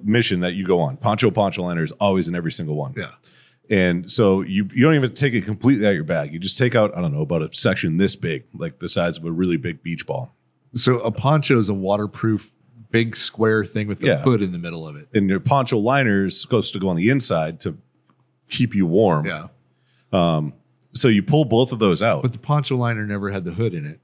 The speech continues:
Speaker 1: No, it didn't. It didn't make any sense.
Speaker 2: Never made any sense
Speaker 1: No.
Speaker 2: to me. Yeah.
Speaker 1: Um, but you pull, <laughs> you know, a,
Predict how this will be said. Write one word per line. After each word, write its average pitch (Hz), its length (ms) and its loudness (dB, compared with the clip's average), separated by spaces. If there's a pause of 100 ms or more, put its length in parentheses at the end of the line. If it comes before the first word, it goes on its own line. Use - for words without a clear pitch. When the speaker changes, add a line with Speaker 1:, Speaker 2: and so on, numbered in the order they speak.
Speaker 1:
No, 107 160 4
it 78 100 2
didn't. 90 360 0
It 104 160 -2
didn't 113 160 2
make 117 160 0
any 90 100 0
sense. 80 400 -4
Speaker 2:
Never 110 180 0
made 90 200 -8
any 76 100 -12
sense 87 140 -10
Speaker 1:
No. 80 260 0 (480)
Speaker 2:
to - 60 -20
me. - 40 -20 (160)
Yeah. 98 200 4
Speaker 1:
Um, 87 100 0
but 104 100 2
you 104 60 4
pull, 160 360 4
<laughs> - 60 2
you 143 80 4
know, 117 160 4
a, 110 220 -2